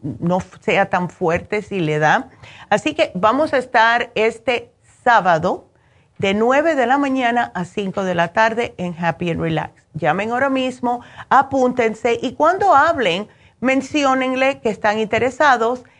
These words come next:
en el especial del día de hoy, que es el facial de luz, el Lumilight en oferta a mitad de precio. El teléfono, ocho dieciocho,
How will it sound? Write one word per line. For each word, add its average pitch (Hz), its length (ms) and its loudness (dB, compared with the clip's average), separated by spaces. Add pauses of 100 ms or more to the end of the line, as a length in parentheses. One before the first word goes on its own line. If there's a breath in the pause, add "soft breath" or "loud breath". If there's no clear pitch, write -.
(220 soft breath)
en 262 260 4
el 214 140 2
especial 226 580 0
del 175 180 -4
día 180 180 0
de 175 200 0
hoy, 311 220 2
que 214 380 -2
es 226 520 2
el 196 200 -2
facial 240 920 -2 (120)
de 220 300 0
luz, 226 480 -2 (240 soft breath)
el 208 280 0
Lumilight 247 640 0
en 208 120 -4
oferta 233 640 -2
a 233 140 0
mitad 226 340 -2
de 180 140 -4
precio. 156 480 -2 (360 soft breath)
El 180 180 -2
teléfono, 359 720 2 (540)
ocho 165 360 -2
dieciocho, 320 880 0